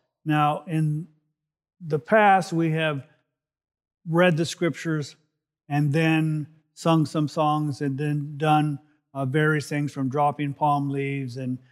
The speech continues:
and decorating our co-, uh, our sanctuary from purple, representing the, uh, time that Jesus entered Jerusalem on Palm Sunday, and we changed that all to black. Well, we're not gonna be doing that this year.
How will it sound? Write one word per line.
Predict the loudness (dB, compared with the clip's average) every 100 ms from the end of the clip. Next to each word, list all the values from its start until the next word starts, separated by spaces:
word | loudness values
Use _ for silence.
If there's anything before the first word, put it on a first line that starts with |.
| _ -4
and | 0
decorating | 2 0 0 -2 -2 -2 -2 0
our | 2 0 0 -8 _ _ _
co-, | -6 -6 -6
uh, | -12 -12 -14 -12
our | -10
sanctuary | -4 -2 -2 -2 -2 -2 -2
from | -4 -2 -2 -2 -6 _ _ 2
purple, | 2 2 -2 -2 -6 -20 _ _
representing | -6 -4 -2 -2 0 0 -2 -4
the, | -4 -4 -6
uh, | -6 -8 -12 _ _ _ _ _ _ _ _
time | 2 4 4
that | 0
Jesus | 0 0 2 0 -4 -6 -14 _ _ _ _ _ -2
entered | 2 2
Jerusalem | 2 -2 -2 -2 -2 -2
on | -4
Palm | 0 0 0
Sunday, | 0 -2 0 -2 -6 _ _ -4
and |
we | -2
changed | 0 2 2
that | 0 0
all | 0 -2
to | -6
black. | -4 0 -2 -4 _ _ -6
Well, | 0 2
we're | 2
not | 2 2 0
gonna | -2
be | -2 -2
doing | 0 0 0 -2
that | -2 -2 -2 -8
this | -16 -8 -4 -2 -2
year. | -4 -4 -6